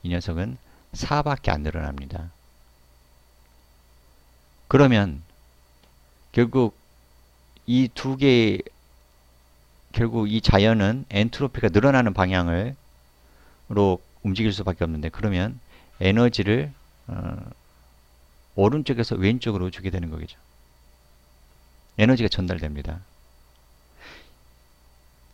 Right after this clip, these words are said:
자, 이제는 에너지를 좀 줘가지고, 좀 중에 하나 꽤 많이 줬습니다. 그래서 삼 점 오 대 이 점 오로 에너지가 나뉘었습니다.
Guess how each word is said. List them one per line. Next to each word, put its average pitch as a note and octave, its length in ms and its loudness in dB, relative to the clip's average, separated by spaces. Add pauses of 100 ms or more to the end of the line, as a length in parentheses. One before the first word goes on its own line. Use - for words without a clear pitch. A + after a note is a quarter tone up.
(2250)
자, C3 100 6
이제는 B2 540 4 (520)
에너지를 A#2+ 340 4
좀 C3 200 0
줘가지고, G#2+ 720 -2 (360)
좀 C3 160 -2
중에 C3+ 180 -2
하나 F2+ 160 2
꽤 A#2+ 160 -2
많이 F2+ 240 0
줬습니다. F2+ 460 -8
그래서 F2+ 180 -6
삼 D#3 260 4
점 D#3+ 240 2
오 A#2 100 2
대 A2+ 100 2
이 A2+ 60 -2
점 G#2 200 0
오로 E2+ 380 -4 (120)
에너지가 F#2 420 0
나뉘었습니다. D#2 680 -6